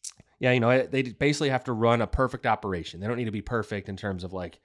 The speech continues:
making fifty-yard plays every play, but they need to be perfect in the way that they don't make mistakes where they shoot themselves in the foot, where Zach Wilson just airs the ball out as he's trying to throw it away, and, you know, or guys fumble it or guys drop it. Like, they need to make the plays when they're there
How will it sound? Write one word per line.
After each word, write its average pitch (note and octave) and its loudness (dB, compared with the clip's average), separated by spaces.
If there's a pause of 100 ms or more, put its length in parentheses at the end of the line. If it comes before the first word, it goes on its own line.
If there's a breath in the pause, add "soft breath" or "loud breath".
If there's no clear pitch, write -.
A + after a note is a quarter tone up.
(200)
making G2 -8
fifty-yard F#2+ -4
plays G#2+ -4
every A2+ -2
play, C3 -2
but G2+ -2 (340 soft breath)
they G2+ -4
need G#2+ 0
to G2+ 0
be G2 -4
perfect G2 -4
in F#2 -8
the F#2 -4
way F2+ -4
that F2 -8 (460 soft breath)
they F2 -2 (200)
don't A2+ 2
make G#2 -2 (240)
mistakes G2+ -6
where G2 -2
they F2 -6
shoot - -10
themselves F#2 -6
in F#2 -8
the F2 -8
foot, - -10
where F#2 -10
Zach F#2+ -4
Wilson F#2 -6
just F2+ -12
airs F#2 -6
the F2 -14
ball F2+ 0
out F2 -6
as E2+ -10
he's F2 -14
trying F#2 -8
to F2 -10
throw F2 -6
it F2 -6
away, E2+ -8
and, D#2+ -14 (460 soft breath)
you F2 -8
know, E2 -4
or E2+ -4
guys F2+ -4
fumble G#2 2
it G2+ 2
or F#2 -2
guys F2 -10
drop G#2 6
it. G2+ 2
Like, F#2+ 0
they G2 -4
need G#2 -2
to G2 -2
make F#2+ -4
the - -10
plays F#2 -4
when E2+ -6
they're F2 -6
there G2+ -2